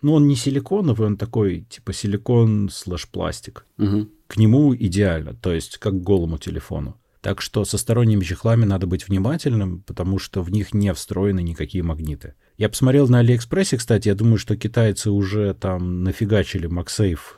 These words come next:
Speaker 1: аксессуаров, но я немножко опасаюсь китайских вариантов здесь, потому что это все-таки магниты,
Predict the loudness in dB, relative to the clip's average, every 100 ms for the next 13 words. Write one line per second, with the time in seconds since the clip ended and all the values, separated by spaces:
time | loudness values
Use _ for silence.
0 | _ _ -8 -6 -4 -2 0 -2 -6 -20
1 | _ _ 0 2 2 0 -2 0 4 6
2 | 4 2 -2 -4 -4 -4 -4 -4 -6 -14
3 | -16 -12 -4 -4 -4 -8 -8 -6 -6 -4
4 | -6 -6 -8 -8 _ _ _ _ -6 0
5 | 4 2 2 0 0 -2 -2 -2 0 0
6 | 0 0 0 -4